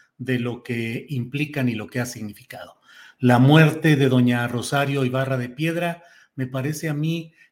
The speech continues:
que nos, eh, permite, eh, aquí estamos viendo algunas fotografías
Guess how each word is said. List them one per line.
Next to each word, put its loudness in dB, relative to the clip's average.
que -6
nos, -2
eh, -2
permite, -4
eh, -2
aquí -10
estamos -6
viendo -4
algunas -4
fotografías -6